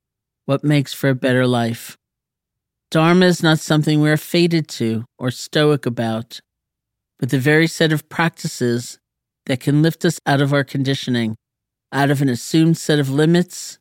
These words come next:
and away from what is often a pervasive resignation. We can see for ourselves the elements of life that sustain us, bring us closer and closer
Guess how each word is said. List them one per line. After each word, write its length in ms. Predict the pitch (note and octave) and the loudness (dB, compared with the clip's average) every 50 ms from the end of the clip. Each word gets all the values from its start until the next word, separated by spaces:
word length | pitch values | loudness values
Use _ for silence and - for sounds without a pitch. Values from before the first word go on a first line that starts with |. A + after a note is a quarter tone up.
| _ _ _ _ _ _ _ _ _ | _ _ _ _ _ _ _ _ _
and 120 | - C#3 C#3+ | 0 2 2
away 360 | C#3+ C#3+ D#3 D#3+ E3 E3+ F3 | 4 4 4 4 6 4 4
from 220 | E3+ - E3+ D#3 | 2 0 0 0
what 120 | D3+ C#3+ C#3 | 2 2 0
is 120 | C3 - - | -2 -4 -2
often 400 | - D#3 D#3 D#3+ D#3 - E3 C#3 | 0 0 2 2 0 0 0 0
a 60 | C3 | 0
pervasive 680 | B2 - - C3+ B2 B2+ C#3 C#3 D3+ - - D#3+ C#3 C#3 | 0 -2 -4 -4 -2 0 0 0 -2 -2 -4 -6 -4 -2
resignation. 880 | D3 C3+ C3 B2+ C#3 C3 B2 B2+ C3+ C3 B2+ - - A2 G#2+ G#2+ G#2+ - _ _ _ _ _ _ _ _ _ _ _ _ _ _ _ _ _ | -2 -2 -2 -2 -4 -6 -4 -2 -2 -2 -2 -4 -6 -8 -8 -6 -8 -10 _ _ _ _ _ _ _ _ _ _ _ _ _ _ _ _ _
We 80 | - C3+ | -4 -2
can 160 | - C#3+ C3+ | 0 -2 -2
see 240 | - - - D#3 D#3 | -2 0 0 0 0
for 180 | - - E3 | 2 0 2
ourselves 480 | D#3+ D#3+ D3+ - - D#3 D3 D3+ D3 - | 2 2 0 0 0 2 2 2 0 0
the 160 | - C3+ A2 | -2 -2 -2
elements 480 | - C#3 C#3+ D3 D3+ E3 E3+ E3+ - - | 0 0 0 2 2 2 0 0 0 -2
of 140 | D#3 C#3+ - | -4 -2 0
life 420 | D3+ C#3 C#3 C#3+ C#3+ - - - _ _ _ _ _ _ | 2 2 2 2 0 -2 -6 -14 _ _ _ _ _ _
that 160 | - D3 C#3 | -10 -8 -8
sustain 520 | - - E3+ - - - F3+ F3 F3+ F3 D3 | -6 -6 -6 -6 -4 -2 2 2 4 4 2
us, 460 | B2 G#2+ - - - - - - _ _ _ _ _ _ _ _ _ _ - | 2 0 -4 -10 -16 -16 -18 -20 _ _ _ _ _ _ _ _ _ _ -2
bring 200 | - D#3+ D#3 D3+ | 0 2 2 2
us 140 | D3 - - | 2 0 -4
closer 580 | - - - - F3+ F#3+ F#3+ - - C#3 B2+ | -12 -8 -2 0 2 2 0 0 -2 -4 -2
and 140 | B2+ C3+ C3+ | -2 -2 -4
closer 580 | - - D#3+ D#3 D#3+ D3+ - - B2+ B2 B2 | -4 -2 0 0 0 0 -2 -4 -4 -4 -4